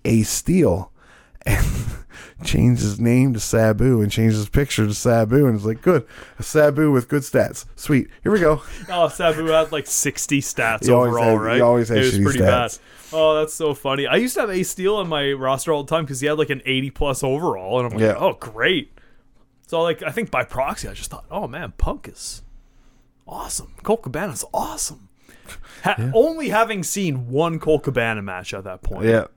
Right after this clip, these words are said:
Speaker 1: yeah, he was always one of my main guys because the stats are just so goddamn good.
Speaker 2: Yeah.
Speaker 1: Uh, Jesus Christ! He,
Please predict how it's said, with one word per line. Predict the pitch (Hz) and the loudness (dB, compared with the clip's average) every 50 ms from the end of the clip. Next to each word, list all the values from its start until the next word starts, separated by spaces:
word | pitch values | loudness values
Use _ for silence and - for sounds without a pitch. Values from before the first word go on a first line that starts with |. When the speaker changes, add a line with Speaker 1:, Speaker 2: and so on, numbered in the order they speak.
| - - | -14 -4
Speaker 1:
yeah, | - 113 113 113 | -2 0 2 4
he | 120 127 117 | 4 4 4
was | 117 113 110 | 4 4 4
always | 110 110 113 113 110 110 107 101 104 101 | 4 4 6 4 4 4 2 2 0 -2
one | 104 104 104 104 | -2 0 2 2
of | 104 | 2
my | 104 101 98 98 98 95 92 | 0 0 0 0 0 0 0
main | 95 98 98 98 95 95 | 0 0 -2 -2 -2 -2
guys | 92 98 98 98 98 101 95 | -2 -2 0 2 2 2 0
because | 95 90 - - 98 92 98 | -2 -6 -6 -6 -6 -6 -6
the | 95 | -10
stats | 90 - - 113 135 151 143 - - | -10 -6 -4 -4 -4 -4 -6 -10 -14
are | |
just | - - 92 - | -14 -14 -10 -8
so | - 98 | -8 -8
goddamn | 95 95 92 92 95 92 92 92 | -6 -6 -6 -6 -6 -8 -8 -8
good. | 104 120 131 - - - | -8 -8 -10 -10 -10 -6
Speaker 2:
Yeah. | 123 117 120 135 - - - - - - - - - - - - - - - - - - | -6 -4 -4 -6 -8 -14 -20 -20 -20 -20 -20 -20 -20 -20 -20 -20 -20 -20 -20 -20 -14 -8
Speaker 1:
Uh, | - 135 135 135 135 127 127 113 - _ | -4 -2 -2 0 -2 -2 -4 -6 -10 _
Jesus | - - 139 147 143 117 107 - | -10 -6 -6 -4 -4 -6 -6 -6
Christ! | - 131 127 123 117 107 - - | -2 0 2 2 2 0 -2 -2
He, | 117 127 117 - | -2 -2 -2 -2